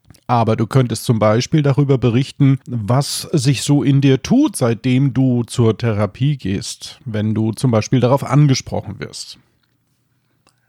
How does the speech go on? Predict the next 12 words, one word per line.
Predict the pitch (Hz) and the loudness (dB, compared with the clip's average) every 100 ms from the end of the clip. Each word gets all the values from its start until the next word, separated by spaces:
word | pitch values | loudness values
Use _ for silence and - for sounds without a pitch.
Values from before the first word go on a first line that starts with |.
| _ _ | _ _
Vielleicht | 107 95 120 - | -8 -2 -2 -2
ist | 131 | -6
es | 127 - | -6 -2
ja | 113 | 0
so, | 104 151 | 2 2
dass | 151 117 | 2 0
dein | - 110 | 0 0
Umfeld, | 98 165 156 147 147 127 | 2 0 2 2 2 2
deine | 107 107 | 2 0
Freunde, | - 110 131 151 147 | 0 2 4 2 0
deine | 104 98 98 | 0 -4 -4
Familie | 95 80 98 95 107 123 147 | -6 -4 -2 -2 2 4 4